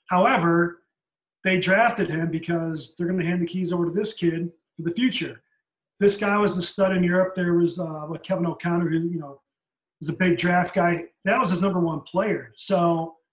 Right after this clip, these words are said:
I don't disagree with it. I mean, I thi-, I think he's gonna be good. D Rose, everything I've read, said he's gonna help this kid out as much as he can, which is really cool. Killian Hayes is pumped about having D Rose as a mentor. So, um, and Dwayne Casey's a great coach.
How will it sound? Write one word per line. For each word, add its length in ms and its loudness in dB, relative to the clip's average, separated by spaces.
I 40 -2
don't 140 2
disagree 400 0
with 160 -2
it. 160 -8
I 40 0
mean, 340 0
I 60 -8
thi-, 320 -16
I 60 -4
think 140 -2
he's 120 -2
gonna 140 -4
be 120 0
good. 300 2
D 160 0
Rose, 520 2
everything 280 -6
I've 240 -4
read, 340 -4
said 200 -6
he's 180 2
gonna 180 0
help 200 0
this 140 -4
kid 180 0
out 160 2
as 100 -4
much 220 -2
as 80 -10
he 80 -8
can, 300 -6
which 140 -6
is 140 -6
really 220 -2
cool. 480 -2
Killian 260 2
Hayes 200 0
is 80 -6
pumped 260 -2
about 220 0
having 200 -2
D 140 2
Rose 260 0
as 140 -14
a 40 -12
mentor. 600 -4
So, 560 0
um, 460 4
and 160 2
Dwayne 220 2
Casey's 340 -2
a 60 -2
great 260 -2
coach. 480 -4